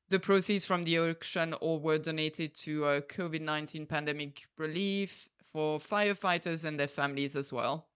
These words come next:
Uh, and other items from the film were sold at auction. So the bear costume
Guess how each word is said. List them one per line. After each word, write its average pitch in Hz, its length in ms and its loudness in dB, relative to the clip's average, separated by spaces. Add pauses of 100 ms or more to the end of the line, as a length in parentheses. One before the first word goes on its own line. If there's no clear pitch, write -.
(1000)
Uh, 185 400 2
and 170 260 4
other 175 400 6
items 214 540 0
from 220 200 -2
the 202 100 0
film 196 440 -4
were 175 240 2
sold 165 440 -2
at 147 200 -2 (100)
auction. 220 640 -2 (220)
So 175 480 0
the 165 180 -2
bear 190 340 4
costume 151 760 -4